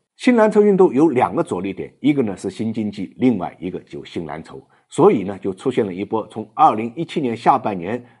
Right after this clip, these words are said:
到二零一八年年初的二八行情。如果大家还有记忆的话，当时的领头羊就是贵州茅台和中国平安。当时贵州茅台和中国平安呢，不断反复走强，带动了指数在走强啊。但是大多数股票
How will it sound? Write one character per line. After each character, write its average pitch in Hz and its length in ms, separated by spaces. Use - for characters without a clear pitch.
到 123 180
二 113 160
零 101 200
一 123 100
八 113 180
年 92 220
年 85 200
初 - 140
的 82 140
二 85 140
八 82 120
行 71 240
情。 - 220
如 156 140
果 196 100
大 156 160
家 151 80
还 135 140
有 143 120
记 175 240
忆 101 60
的 - 80
话， - 300
当 131 180
时 123 100
的 107 120
领 85 180
头 104 160
羊 90 200
就 92 120
是 82 140
贵 135 260
州 120 200
茅 87 200
台 76 220
和 - 140
中 76 180
国 65 100
平 - 180
安。 131 120
当 190 180
时 147 140
贵 170 140
州 151 100
茅 135 160
台 117 160
和 120 100
中 117 200
国 113 60
平 104 200
安 107 160
呢， 95 140
不 120 120
断 110 300
反 80 240
复 - 80
走 67 160
强， - 180
带 98 160
动 90 180
了 80 140
指 80 160
数 87 180
在 82 140
走 65 160
强 - 260
啊。 73 220
但 107 100
是 107 100
大 151 200
多 131 120
数 135 140
股 127 120
票 - 300